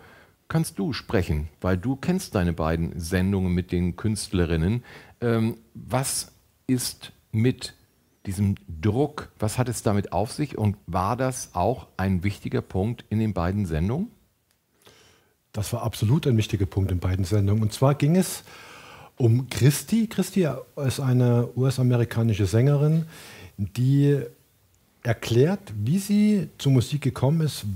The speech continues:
Speaker 2: was ihr passiert ist. Und das war total spannend. Aber um das nochmal vorwegzunehmen, es gibt da sicherlich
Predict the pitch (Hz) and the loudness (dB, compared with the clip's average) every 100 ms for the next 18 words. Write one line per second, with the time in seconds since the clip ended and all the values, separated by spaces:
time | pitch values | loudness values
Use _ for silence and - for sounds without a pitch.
0 | 87 - 101 95 123 - 135 117 - 110 | -8 -12 -4 0 2 0 -2 -2 0 0
1 | 135 160 127 117 110 117 113 - 110 110 | 2 0 0 -2 0 0 -2 0 0 0
2 | - 110 170 - - - - - - - | 0 2 2 -2 -16 -16 -12 -10 -8 -8
3 | - 117 147 135 139 127 - 139 139 - | -2 0 2 2 2 0 0 2 4 2
4 | 123 156 - 165 156 156 165 - - - | 2 0 0 2 4 4 2 -2 -14 -20
5 | - - - - 160 - 127 151 151 120 | -6 -4 0 0 0 2 0 2 4 4
6 | - | 2